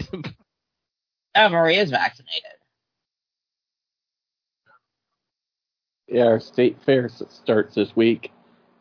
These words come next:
Speaker 3: Uh, no go for me. <laughs>
Speaker 2: Yeah, Westchester Fest is this weekend. And it sucks because, well, uh, I know people in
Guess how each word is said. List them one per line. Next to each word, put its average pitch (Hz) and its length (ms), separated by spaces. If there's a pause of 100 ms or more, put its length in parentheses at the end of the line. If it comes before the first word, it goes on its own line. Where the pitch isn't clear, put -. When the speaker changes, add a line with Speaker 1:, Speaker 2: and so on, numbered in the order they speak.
(160)
Speaker 3:
Uh, 110 220
no 127 260
go 135 280
for 104 120
me. 95 320
<laughs> 139 120 (1900)
Speaker 2:
Yeah, - 80 (120)
Westchester 180 540
Fest 156 500
is 143 240
this 139 220
weekend. 139 380 (880)
And 147 80
it - 140
sucks 196 440
because, 156 720
well, 151 360 (720)
uh, 92 360 (540)
I 165 200
know 175 180
people 170 400
in 147 240